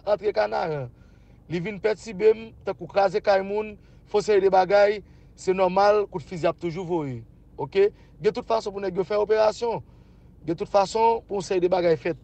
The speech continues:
ok? Façon qui m'a gardé bon repos, les m'a gardé au niveau des zones yo. Et, et me pense que tout, si chaque moi, moun yo a fait,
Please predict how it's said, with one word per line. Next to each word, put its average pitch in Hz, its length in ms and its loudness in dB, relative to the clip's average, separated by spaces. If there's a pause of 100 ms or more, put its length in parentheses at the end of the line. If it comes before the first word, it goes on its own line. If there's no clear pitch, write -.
ok? 208 320 2 (540)
Façon 208 220 2
qui 226 120 -4
m'a 202 100 2
gardé 180 320 2
bon 165 200 -2
repos, 170 440 0
les 165 120 0
m'a 156 120 -4
gardé 147 360 -2
au 147 80 -6
niveau 151 580 -6 (220)
des 147 180 -6
zones 135 280 -4
yo. 160 260 -6 (680)
Et, 139 60 -10 (920)
et 190 80 6
me 190 60 0
pense - 180 0
que 208 220 0
tout, 220 460 0
si 190 120 -10
chaque 208 300 -2
moi, 185 220 0
moun 180 160 -4
yo 180 60 0
a 175 100 -2
fait, 180 480 -2